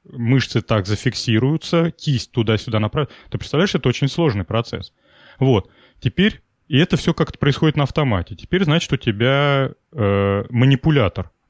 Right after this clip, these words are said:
Пусть он полностью имитирует руку, то есть все есть бицепсы, трицепсы, ну, разумеется, там пневмо или гидро. Вот теперь давай м-,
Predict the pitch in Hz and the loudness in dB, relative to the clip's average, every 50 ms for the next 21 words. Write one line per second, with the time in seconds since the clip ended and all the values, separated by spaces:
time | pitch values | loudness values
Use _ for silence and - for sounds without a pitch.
0 | _ _ _ _ _ _ - 190 170 - 151 131 110 - 165 156 143 127 - - | _ _ _ _ _ _ 2 2 2 2 2 0 0 2 2 2 2 2 0 0
1 | 117 113 113 131 131 - - 131 117 107 101 101 - - 135 180 208 202 - 135 | 0 2 2 2 0 0 0 0 2 2 2 0 0 0 0 0 0 0 -2 -2
2 | - 110 95 - - - - 139 127 113 101 92 - - - 110 104 151 180 - | -2 -2 -4 -4 -4 -2 0 2 4 4 2 0 -2 -4 -6 -4 -2 -2 0 0
3 | - - - - 107 - - 127 147 - - - - - - 101 113 117 98 101 | -2 -4 -2 -4 -4 -2 -2 -2 -2 -2 -6 -10 -8 -4 -2 0 0 2 2 2
4 | 95 107 110 107 98 90 - - - - 90 87 - - - 117 127 151 165 139 | 0 0 2 2 0 -2 -2 -4 -6 -6 -6 -4 -2 -2 2 2 4 2 2 2
5 | 117 98 95 92 92 92 90 101 127 147 139 143 131 127 - _ _ _ _ _ | 0 0 0 -2 -2 -4 -4 -4 -2 0 0 0 0 -2 -4 _ _ _ _ _
6 | _ - - _ _ - 104 131 180 - - - 127 - 165 175 156 131 123 117 | _ -20 -20 _ _ -4 0 0 0 0 0 -4 -2 0 0 0 2 2 2 4
7 | 117 139 165 180 170 143 - _ _ _ _ _ - 131 123 | 4 4 4 2 2 0 -2 _ _ _ _ _ -2 -2 -2